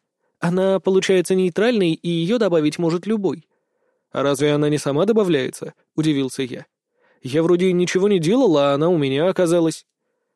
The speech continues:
«Нет», — покачала головой девушка. «Ты просто сам, не думая особо, отправляешь ее в колоду, вот и все.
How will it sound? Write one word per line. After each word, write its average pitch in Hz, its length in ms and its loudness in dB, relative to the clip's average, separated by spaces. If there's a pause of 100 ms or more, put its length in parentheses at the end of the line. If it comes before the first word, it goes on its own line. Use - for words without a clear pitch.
«Нет», — 220 520 0 (320)
покачала 147 460 0
головой 139 360 0
девушка. 131 520 -10 (500)
«Ты 254 100 0
просто 247 320 0
сам, 254 300 2
не 185 80 4
думая 175 440 2
особо, 208 340 2
отправляешь 202 520 2
ее 196 140 4
в - 80 -12
колоду, 214 380 2
вот 226 160 0
и 254 60 -2
все. 156 300 -4